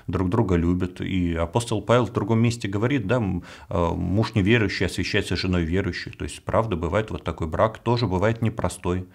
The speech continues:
Но там женщина верующая, детей как-то старается воцерковить, муж нет. Или наоборот,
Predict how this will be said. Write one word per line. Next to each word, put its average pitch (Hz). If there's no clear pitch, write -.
Но 82
там 80
женщина 82
верующая, 98
детей 85
как-то -
старается 87
воцерковить, -
муж 101
нет. 87
Или 160
наоборот, 95